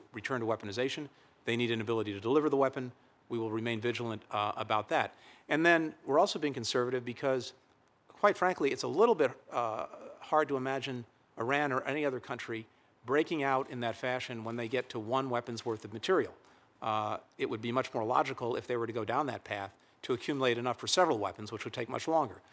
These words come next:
But if we have the one-year period, uh, we believe that that would give us plenty of time, if it proves necessary, to take whatever steps are necessary to reverse that action. And it may be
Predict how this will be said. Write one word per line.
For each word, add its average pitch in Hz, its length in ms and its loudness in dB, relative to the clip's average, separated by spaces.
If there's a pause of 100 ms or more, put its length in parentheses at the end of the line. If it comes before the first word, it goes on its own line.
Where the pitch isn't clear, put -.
(220)
But 135 200 6
if 147 120 -2
we 156 120 2
have 147 160 4
the 143 60 2
one-year 147 340 2
period, 156 440 2 (440)
uh, 123 320 2
we 139 100 4
believe 143 540 2
that 120 180 -4
that 127 160 0
would 131 100 -4
give 127 140 -2
us 117 140 -4
plenty 165 280 -4
of 165 100 -4
time, 120 340 -6
if - 100 -12
it 123 80 -10
proves 147 240 -4
necessary, 113 540 -6 (380)
to 117 100 -8
take 147 240 0
whatever 143 260 4
steps 196 340 2
are 147 60 -2
necessary 110 580 -6 (320)
to - 120 0
reverse 131 320 4
that 131 120 2
action. 139 300 0 (140)
And 107 120 -4
it 104 100 -6
may 117 160 -2
be 110 240 -6